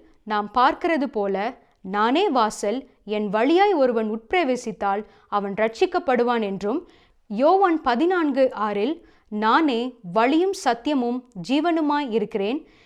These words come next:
என்னை அல்லாமல் ஒருவனும் பிதாவினிடத்தில் வரான்" என்று நாம் வாசிக்கிறபடி, ரட்சிப்பென்னும் பேழைக்கு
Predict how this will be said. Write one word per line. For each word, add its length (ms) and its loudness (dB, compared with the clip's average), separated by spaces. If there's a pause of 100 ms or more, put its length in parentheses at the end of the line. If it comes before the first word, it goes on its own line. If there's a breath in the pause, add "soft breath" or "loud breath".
(160 soft breath)
என்னை 380 2
அல்லாமல் 720 0
ஒருவனும் 640 2
பிதாவினிடத்தில் 960 0
வரான்" 320 0
என்று 580 -2 (140 loud breath)
நாம் 300 -6
வாசிக்கிறபடி, 920 0 (320 soft breath)
ரட்சிப்பென்னும் 800 2
பேழைக்கு 640 2